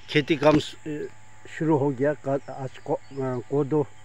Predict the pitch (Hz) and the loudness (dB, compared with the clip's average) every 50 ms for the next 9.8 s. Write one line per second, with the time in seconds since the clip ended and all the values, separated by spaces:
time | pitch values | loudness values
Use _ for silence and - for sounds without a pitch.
0 | - - 113 127 131 135 139 139 131 117 123 120 110 135 135 151 151 - - 147 | -12 -8 -4 -2 0 0 2 0 0 0 -2 -4 -2 -2 -2 -2 -2 -4 -6 -8
1 | 127 120 131 120 107 104 104 - 127 123 131 117 113 120 123 120 117 117 110 110 | -6 -4 -4 -6 -6 -8 -10 -8 -8 -6 -6 -6 -4 -4 -4 -4 -4 -6 -8 -8
2 | 110 113 110 107 - 110 107 101 104 127 139 - - - - - - - - - | -8 -10 -10 -10 -10 -12 -10 -10 -8 -8 -8 -10 -12 -16 -16 -16 -16 -16 -16 -12
3 | - 143 127 - - 135 131 127 131 143 - 139 - - 131 - - 147 143 120 | -8 -8 -8 -6 -4 -4 -2 -2 -4 -4 -8 -8 -6 -6 -6 -4 -2 -2 0 0
4 | 127 127 110 104 120 120 120 113 120 139 151 - - - - - - - - - | 0 -2 -2 -2 -4 -2 -2 -2 -4 -4 -6 -8 -10 -16 -16 -16 -16 -16 -16 -16
5 | - - - - 123 123 131 156 180 151 123 - - - - 123 107 127 135 135 | -16 -16 -12 -8 -4 -2 0 0 0 0 -2 -6 -12 -12 -10 -6 -2 0 2 2
6 | 151 151 - - 139 120 135 143 139 151 170 147 - - 143 139 143 143 131 - | 2 2 0 -2 -4 0 2 2 4 4 2 2 0 -2 0 0 0 0 -2 -4
7 | 139 127 131 143 143 139 135 120 - 117 107 123 123 120 131 120 - 139 131 135 | -6 -2 0 2 2 2 2 0 -2 -6 -4 -4 -4 -4 -4 -4 -4 -2 -2 -4
8 | 123 110 120 110 127 135 127 - - - - - - - - - - - - - | -4 -6 -6 -4 -2 -2 -4 -4 -8 -16 -16 -16 -16 -16 -16 -16 -16 -16 -16 -16
9 | - - - - - - - 127 117 117 113 104 127 117 120 | -16 -16 -16 -16 -10 -6 -6 -4 -4 -4 -6 -6 -6 -8 -8